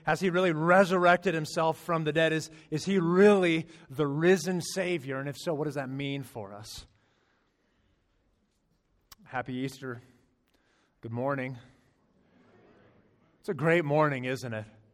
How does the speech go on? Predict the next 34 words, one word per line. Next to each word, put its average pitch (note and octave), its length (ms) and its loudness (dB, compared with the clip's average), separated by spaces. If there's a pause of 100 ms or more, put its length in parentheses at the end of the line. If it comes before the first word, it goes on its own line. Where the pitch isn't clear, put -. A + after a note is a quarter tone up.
(580)
I C#3+ 80 -2
mean, E3 140 2
it, F3 240 2
it, E3+ 240 -4
this G#3 180 4
is C4 140 2
a F3+ 100 6
glorious D#3+ 640 4
day. D#3 360 -2
I D3+ 80 -4
mean, D3 180 -6 (180)
just - 280 -2 (500)
the D#3 160 0
morning F#3 400 4
itself D3+ 500 2
was D3+ 140 -6
pretty D#3 220 -4
glorious. C3 640 -6 (920)
But C#3+ 280 -6
when D3 160 -2
you F3+ 120 0
consider D#3+ 760 -2
what D#3 180 -2
it D#3 100 -4
is D3+ 180 -2
that D#3 120 -6
we C#3+ 140 -4
remember C#3+ 440 -4
and C3 140 -8
celebrate E3+ 640 -4
and A#2+ 180 -12 (640)
what's C#3 240 -12
going C#3+ 300 -4
on, C3+ 340 -4